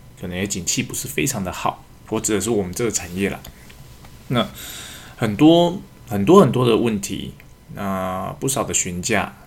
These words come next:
但是并没有一些值得分享的案例。所以呢，今天我还是来分享一些我在工作中，啊，会，啊，拥有的一些习惯。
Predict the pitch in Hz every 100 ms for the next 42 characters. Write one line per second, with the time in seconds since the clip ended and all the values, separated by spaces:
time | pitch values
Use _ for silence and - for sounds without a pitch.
0 | - 104 98 101 98 107 101 92 87 90
1 | - 95 87 95 87 92 90 - 98 107
2 | 90 - - 90 85 90 - - - -
3 | - - - - - - - - - -
4 | - 123 120 127 123 123 127 127 135 143
5 | 151 - - - - - 85 98 98 90
6 | 98 110 101 85 92 - 101 98 87 67
7 | 104 95 90 - 123 127 110 - 113 123
8 | 123 - - - - 87 - 98 - 113
9 | 104 95 - - - - - - 92 143
10 | 120 71 98 123 - - 90 - 107